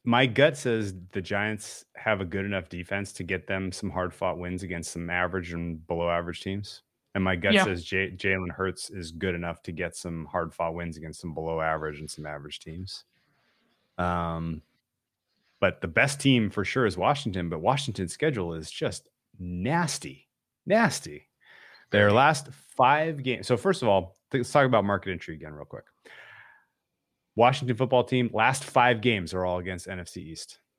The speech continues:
Speaker 1: Very weird. Haven't seen that before. Don't know why they did that to them. Don't know why the entire division really is backloaded here.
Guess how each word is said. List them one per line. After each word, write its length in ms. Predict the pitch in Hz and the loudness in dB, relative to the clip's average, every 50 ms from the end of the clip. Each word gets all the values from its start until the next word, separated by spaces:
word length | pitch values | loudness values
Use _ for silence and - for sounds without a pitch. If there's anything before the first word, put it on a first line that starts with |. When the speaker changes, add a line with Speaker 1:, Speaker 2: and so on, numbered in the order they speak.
| _ _ _ _ _ _ _ _ _ _ _ _ _ _ _ _ _ _ _ - | _ _ _ _ _ _ _ _ _ _ _ _ _ _ _ _ _ _ _ 4
Speaker 1:
Very 220 | 113 113 117 120 | 6 8 8 8
weird. 320 | 113 104 98 80 73 - - _ _ _ _ _ _ _ _ _ _ - | 6 4 2 0 -2 -8 -12 _ _ _ _ _ _ _ _ _ _ -4
Haven't 220 | 90 92 98 104 | -2 -2 -2 -2
seen 200 | 101 - 127 120 | -2 2 2 4
that 160 | 113 107 98 90 | 4 2 0 0
before. 440 | 95 - - - 82 90 107 107 _ _ _ _ _ _ _ - | -4 -12 -10 -8 -6 -6 -8 -8 _ _ _ _ _ _ _ -4
Don't 160 | 92 90 98 | -2 -2 0
know 80 | 98 | 0
why 180 | 92 95 92 98 | 2 4 4 6
they 140 | 104 110 113 | 6 4 4
did 180 | 107 117 104 90 | 4 0 0 0
that 200 | 92 85 82 - | -2 -4 -6 -8
to 80 | - 78 | -10 -12
them. 280 | 80 78 80 92 98 - _ | -10 -10 -10 -10 -12 -14 _
Don't 140 | - 101 104 | -2 0 2
know 100 | 117 123 | 4 4
why 260 | 120 123 123 123 120 | 6 6 6 6 4
the 180 | 113 110 110 110 | 4 4 4 4
entire 380 | 107 104 - 117 123 131 131 131 | 2 2 2 4 6 6 6 6
division 500 | 113 107 101 90 107 104 95 98 95 90 | 4 2 0 2 0 0 0 -2 -2 -2
really 280 | 90 92 87 85 82 | -2 -2 -2 -4 -6
is 120 | 80 78 71 | -8 -10 -6
backloaded 600 | - 87 85 80 - - 82 76 73 78 73 - | -4 -2 -2 -2 -4 -6 -8 -8 -8 -10 -10 -10
here. 260 | 73 - - - | -10 -12 -12 -14